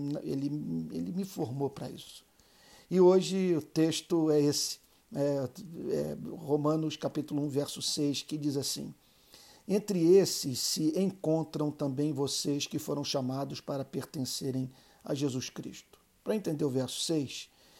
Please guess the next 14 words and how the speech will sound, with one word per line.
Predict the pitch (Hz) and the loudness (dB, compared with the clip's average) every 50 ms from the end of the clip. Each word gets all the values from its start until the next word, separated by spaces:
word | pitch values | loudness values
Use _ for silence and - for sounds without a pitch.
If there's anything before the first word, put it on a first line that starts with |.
| - - - _ | -20 -20 -20 _
é | - - | -2 2
necessário | 175 180 175 - 170 156 - - 151 143 147 151 147 143 | 2 2 4 2 0 0 2 2 4 4 4 4 2 -2
que | - - 151 | -2 -2 0
nos | 151 156 156 127 | 0 0 0 2
lembremos | 139 156 160 151 135 143 143 143 147 147 143 151 147 135 131 - - | 2 2 2 2 2 2 2 2 0 0 -2 -2 -2 -2 -4 -8 -8
do | - 147 143 | -8 -8 -8
que | 135 - - 151 | -6 -6 -8 -6
foi | - - 156 | -2 -2 -2
falado | 151 - - 135 139 147 139 151 147 | -2 -2 -2 0 0 0 2 2 2
ontem | 143 139 147 139 127 - - 139 131 | 2 2 0 -2 -2 -6 -10 -10 -10
sobre | - - - 135 139 | -8 -8 -6 -6 -4
o | 127 | -2
verso | 123 131 131 123 - - - - | -2 -2 -2 -2 -4 -6 -6 -6
cinco. | 143 127 110 - - - | -6 -8 -8 -10 -16 -20